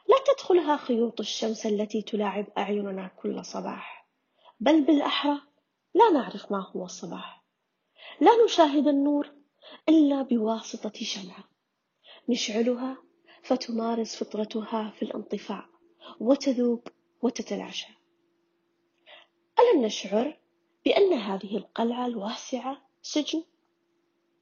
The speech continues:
فمهما كان حجمها، علوها وامتدادها، تشعرك بالاختناق. لا ضوء، لا هواء، ألوانها رتيبة جامدة، وسنصاب بالأمراض حتمًا،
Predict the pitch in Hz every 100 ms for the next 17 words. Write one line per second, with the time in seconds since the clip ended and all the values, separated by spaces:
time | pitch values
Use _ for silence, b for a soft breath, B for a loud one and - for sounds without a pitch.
0 | _ B 311 381 - 440 415 - 269 202
1 | - 240 214 240 233 - 233 233 - _
2 | b - 240 214 226 240 247 233 247 240
3 | 208 180 - 180 214 233 233 226 240 233
4 | _ B 311 349 - - 453 427 320 226
5 | 214 214 - - 214 220 208 - - _
6 | _ _ 226 190 170 220 226 240 - -
7 | b 233 240 - 226 220 233 - - -
8 | _ B B 302 311 381 381 269 262 233
9 | 208 - 247 240 240 - 247 214 240 254
10 | 262 254 269 262 _ _ _ _ _ b
11 | b 392 427 392 392 392 339 311 349 330
12 | 349 349 311 392 - - 180 202